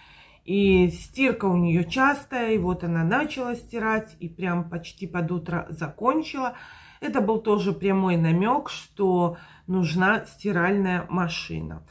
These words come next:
Конечно же, в самом начале, пока я смотрела видеоролик, да, я, м, так машинально ухватывала и читала какие-то комментарии, да. И,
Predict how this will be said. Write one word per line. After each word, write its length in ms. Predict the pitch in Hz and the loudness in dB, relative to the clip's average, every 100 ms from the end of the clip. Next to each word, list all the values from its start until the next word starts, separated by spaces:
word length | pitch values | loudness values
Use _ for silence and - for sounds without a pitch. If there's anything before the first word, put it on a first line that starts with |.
| - - - - | -20 -20 -18 -4
Конечно 480 | 359 523 - 311 | -2 -2 -2 -2
же, 300 | 240 240 226 | 0 0 0
в 60 | 214 | 0
самом 320 | - 240 226 | -2 -2 0
начале, 400 | 214 214 269 269 | 0 0 -4 -4
пока 280 | 240 214 226 | -4 -8 -6
я 80 | 214 | -6
смотрела 460 | 214 196 196 220 196 | -2 -4 -2 0 0
видеоролик, 720 | 170 160 185 196 262 226 160 | 0 -2 0 0 0 -2 0
да, 220 | 196 208 - - - - | 0 0 -2 -18 -20 -8
я, 640 | 190 180 214 196 175 160 - | -4 2 6 6 6 4 0
м, 480 | 175 156 165 190 175 | -4 -2 0 0 0
так 280 | 190 170 170 | 0 0 -2
машинально 720 | 175 165 208 196 185 165 160 | -4 -2 0 2 2 2 0
ухватывала 560 | 165 190 196 190 175 | 0 0 -2 0 0
и 160 | 160 160 | 0 0
читала 380 | - - 185 170 | -6 -4 -2 -2
какие-то 480 | 165 160 185 165 160 | -4 -8 -8 -6 -8
комментарии, 680 | 165 165 180 277 302 233 | -2 -2 0 2 2 0
да. 260 | 165 190 196 - - - - - - | 0 0 -2 -8 -20 -20 -20 -20 -14
И, 340 | 202 196 180 | -10 -10 -12